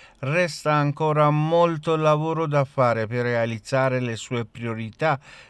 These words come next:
tra cui la protezione delle persone ogni giorno. L'Organizzazione Mondiale della Sanità ha chiesto un aumento di investimenti per fornire servizi sanitari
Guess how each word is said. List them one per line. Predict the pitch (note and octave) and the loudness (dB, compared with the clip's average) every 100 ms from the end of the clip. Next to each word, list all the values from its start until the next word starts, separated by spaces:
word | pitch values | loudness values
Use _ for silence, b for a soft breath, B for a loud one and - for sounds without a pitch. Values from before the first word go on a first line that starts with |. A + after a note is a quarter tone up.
| _ | _
tra | - C3 B2+ | 0 2 2
cui | - C#3+ D3+ D3 | -2 -2 -2 0
la | C3 A2+ G#2+ | 0 -2 -4
protezione | A#2 A2 - A2 - C3+ C3+ C3 | -6 -6 -8 -10 -8 -4 -2 -2
delle | A#2+ A#2 A2+ | -4 -6 -6
persone | A#2+ A2 - B2 B2 A#2+ G#2 _ | -6 -8 -6 -4 -2 -2 -4 _
ogni | B2 B2+ B2+ A#2+ A#2 | 6 6 6 4 0
giorno. | A2+ D3 D3+ C#3+ B2 G2+ - B B B B - | -4 -4 -4 -4 -8 -10 -12 B B B B 2
L'Organizzazione | F3 E3 D#3 D3+ D3+ - D#3+ D#3 | 2 4 2 0 -2 -2 -2 2
Mondiale | D3 C#3+ C#3+ D3 C#3+ | 2 2 2 4 2
della | C#3 C#3 C3+ | 2 2 2
Sanità | - C3+ C3+ - D3+ | 2 0 0 0 0
ha | C#3+ | -2
chiesto | C#3+ C#3+ C3+ C#3+ | -2 -4 -2 -2
un | C#3 C3+ | 0 2
aumento | B2+ B2+ D3 D3 C#3 | 2 0 0 0 0
di | C3 B2 C3+ C3 | -2 -2 0 0
investimenti | C3 B2 A#2 A#2+ - B2+ C3 D#3 D#3 C#3 A2+ | 2 0 -2 -6 -6 -2 0 0 -4 -6 -6
per | A#2 A2+ | -6 -8
fornire | - A#2 A2+ C3+ C3 | -6 -6 -2 -2 -2
servizi | B2+ B2 A#2 A#2 C3 - B2+ | -4 -6 -4 -4 -6 -6 -12
sanitari | B2 A#2+ A2+ A2+ G#2 D3 D3 C3 | -6 -4 -4 -6 -4 -2 0 -2